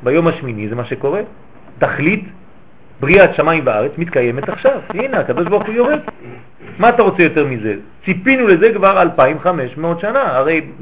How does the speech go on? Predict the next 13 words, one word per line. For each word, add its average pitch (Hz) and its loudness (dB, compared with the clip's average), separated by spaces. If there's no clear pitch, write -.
בניין 160 -2
המש-, 151 -6
המשכן 139 -2
ביום 131 -4
השמיני 156 -6
זה 156 0
אלפיים 160 -2
חמש 165 -4
מאות 156 -8
שנה 160 -2
אחרי 147 -4
בריאת 123 0
העולם. 110 2